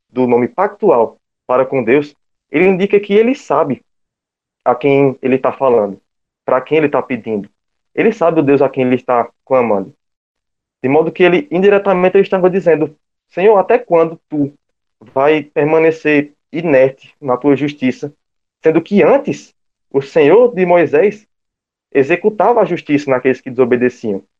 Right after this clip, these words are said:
De modo que, em Deuteronômio vinte e oito, o Senhor mesmo falou que aquele que obedecesse seria abençoado, mas aquele que desobedecesse receberia bastante maldição.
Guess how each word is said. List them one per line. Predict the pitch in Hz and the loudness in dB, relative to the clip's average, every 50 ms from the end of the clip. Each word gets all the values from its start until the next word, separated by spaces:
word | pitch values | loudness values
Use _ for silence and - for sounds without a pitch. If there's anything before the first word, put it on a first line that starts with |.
| _ _ _ - | _ _ _ -6
De | 117 123 | -2 0
modo | 147 156 160 160 156 | 2 2 0 0 -4
que, | - 170 165 147 147 _ _ _ _ _ _ _ - | -4 -4 -4 -4 -4 _ _ _ _ _ _ _ -8
em | 131 131 | -4 0
Deuteronômio | 151 156 156 165 170 170 165 165 170 170 165 127 | 0 2 4 4 4 4 4 4 2 2 0 0
vinte | 123 180 185 - - | 0 -2 -4 -2 0
e | - | 2
oito, | 143 180 233 240 240 - - - _ _ _ _ _ | 4 4 4 2 0 -6 -14 -16 _ _ _ _ _
o | - 147 | -12 -12
Senhor | 147 - 175 208 247 254 | -8 -2 2 2 2 4
mesmo | 233 220 214 214 214 | 2 2 2 2 0
falou | 214 214 220 196 175 165 160 | -2 0 2 2 4 2 2
que | - - 170 147 - _ _ - | 0 -4 -6 -6 -6 _ _ -10
aquele | - - - - 202 220 | -10 -6 -2 0 -2 0
que | 214 226 | 2 -2
obedecesse | 196 170 185 175 185 180 - - 143 147 160 175 175 - - 202 - _ _ _ _ _ | 0 2 2 2 0 -2 -2 -4 -2 -2 -2 -2 -4 -8 -14 -14 -14 _ _ _ _ _
seria | - 139 131 123 139 139 | -4 -2 0 2 2 2
abençoado, | 127 147 147 147 - - 135 107 107 - - _ _ _ _ - | 0 -2 -4 -4 -4 -2 0 0 0 -2 -4 _ _ _ _ -6
mas | 120 120 127 | -2 -2 0
aquele | 127 - 196 208 233 | 0 0 0 0 0
que | 226 196 | -2 -6
desobedecesse | 175 170 180 175 160 175 156 170 147 - - 143 151 147 - | -4 -2 0 2 2 2 0 0 -2 -2 -2 -4 -4 -4 -6
receberia | 156 147 147 156 151 147 160 151 147 143 139 147 151 147 _ _ _ _ _ _ _ | -8 -8 -6 -6 -4 -2 0 2 2 2 2 2 0 -2 _ _ _ _ _ _ _
bastante | - 139 143 139 - 170 160 175 170 175 | -6 -6 -6 -4 -4 -2 -2 -2 0 0
maldição. | 170 165 160 165 170 165 - - 107 98 - | 0 0 0 0 -2 -4 -2 -4 -4 -4 -4